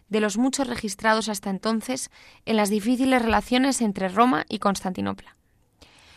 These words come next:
Lo que parece indudable es que para la masa del pueblo cristiano griego y latino,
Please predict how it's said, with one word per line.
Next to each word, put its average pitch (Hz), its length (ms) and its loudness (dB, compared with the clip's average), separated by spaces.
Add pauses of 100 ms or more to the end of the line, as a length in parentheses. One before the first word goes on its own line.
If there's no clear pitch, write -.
(240)
Lo 220 160 0
que 220 120 0
parece 233 360 4
indudable 226 680 2 (360)
es 233 180 4
que 208 140 -4
para 196 180 2
la 202 100 4
masa 226 300 2
del 185 120 -2
pueblo 208 280 0
cristiano 190 580 -4
griego 196 480 0 (120)
y 247 100 -2
latino, 220 560 0